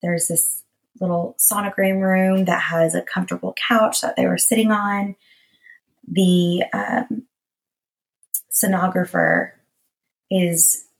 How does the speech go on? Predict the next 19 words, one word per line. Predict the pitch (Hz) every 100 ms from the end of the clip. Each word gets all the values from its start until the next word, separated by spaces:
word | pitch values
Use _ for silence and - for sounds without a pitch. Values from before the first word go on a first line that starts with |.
| _
going | - 185 180
over | 175 185
my | 185 180
belly | 180 156 160 160 160 156
and | 147 147 _ _ _ _ _ _ _ _ _
casually | - 170 165 170
just | 156 156 -
talking. | 170 165 160 151 156 160 165 165
And | 160 160 160 - _ - _ _ _ _ _ _
she | - - 202 185 185 185 190 - _ _ _ _ _ _
said, | - 214 196 180 180 180 185 180 - _ _ _ _ -
"Has | 220 190
anyone | 226 254 254 262 247
told | 240 220 220
you | 220
that | 208 -
you're | 185
having | 170 170 170
twins?" | - 277 285 262 - - -